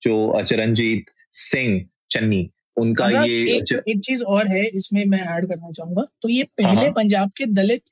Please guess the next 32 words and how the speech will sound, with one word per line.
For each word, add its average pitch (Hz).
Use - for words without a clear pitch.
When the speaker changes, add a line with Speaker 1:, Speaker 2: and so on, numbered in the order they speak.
Speaker 2:
सिख -
सीएम। 180
Speaker 1:
अच्छा। 120
Speaker 2:
ठीक 214
है? 220
और 190
पहले 208
Speaker 1:
हम्म। 214
Speaker 2:
नॉन 202
जाट 202
सिख -
after 240
जैल 185
सिंह। 156
ठीक 185
है, 175
जो 220
मुझे 202
Speaker 1:
अच्छा। 202
Speaker 2:
स्टैट्स 196
समझ 190
में 185
आ 170
रहे 175
हैं 190
वो 185
ये। 156
तो -
Speaker 1:
ओके, 214
इंटरेस्टिंग। 113
Speaker 2:
हाँ। 135
तो 208